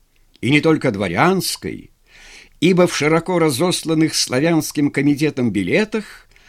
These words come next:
особо указывалось на возможное присутствие самого генерал-губернатора, а появление его личного адъютанта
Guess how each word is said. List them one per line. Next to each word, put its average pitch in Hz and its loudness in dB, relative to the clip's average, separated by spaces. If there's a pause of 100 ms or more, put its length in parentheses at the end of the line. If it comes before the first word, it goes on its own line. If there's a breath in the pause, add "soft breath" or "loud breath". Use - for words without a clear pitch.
(200 soft breath)
особо 202 -2
указывалось 156 0
на 110 -2
возможное 131 0
присутствие 120 -4 (360 loud breath)
самого 143 2
генерал-губернатора, 139 0 (680)
а 82 -8
появление 123 2
его 113 0
личного 175 -2
адъютанта 127 -4